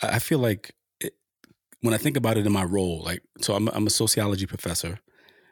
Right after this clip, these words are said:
and so that's that. But I'm also serving as, um, vice president for equity, inclusion, and leadership development. And so we always have conversations about equity,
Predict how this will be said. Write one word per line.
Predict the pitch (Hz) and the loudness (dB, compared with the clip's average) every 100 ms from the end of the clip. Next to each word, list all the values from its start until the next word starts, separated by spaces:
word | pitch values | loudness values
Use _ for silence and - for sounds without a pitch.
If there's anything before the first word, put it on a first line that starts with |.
| - | -8
and | 110 101 98 92 90 90 87 - _ - | -2 0 2 0 -2 -4 -8 -14 _ -4
so | 110 | 0
that's | 104 107 | 2 2
that. | 87 82 - _ _ _ _ | 0 -2 -4 _ _ _ _
But | 104 104 95 _ | -2 -2 -2 _
I'm | 104 98 | -4 -2
also | - 110 - 107 | 2 2 4 4
serving | - 107 104 95 95 90 - | 2 2 2 2 0 -2 -4
as, | 92 92 175 85 - - - _ - - - | -4 -2 -2 -4 -6 -12 -20 _ -20 -20 -6
um, | 101 92 | -4 0
vice | 98 - | 0 0
president | 107 95 95 | 0 0 -2
for | - - | -4 -6
equity, | 98 95 95 92 - | -4 -2 -2 -4 -8
inclusion, | 87 104 92 90 87 85 87 _ _ _ _ - | -6 -2 -2 -2 -4 -6 -10 _ _ _ _ -4
and | 92 90 85 82 - | -2 0 -2 -4 -4
leadership | 95 87 - | -2 -2 -4
development. | 82 82 80 73 - _ _ - - _ | -6 -4 -4 -6 -10 _ _ -20 -20 _
And | 98 | -2
so | 113 | 0
we | 107 | 2
always | - 120 117 | 2 2 2
have | 120 | 0
conversations | 98 117 101 107 98 95 | -2 -2 0 0 -2 -4
about | 90 90 82 - | -4 -4 -4 -4
equity, | 117 98 87 82 | -4 -4 -6 -8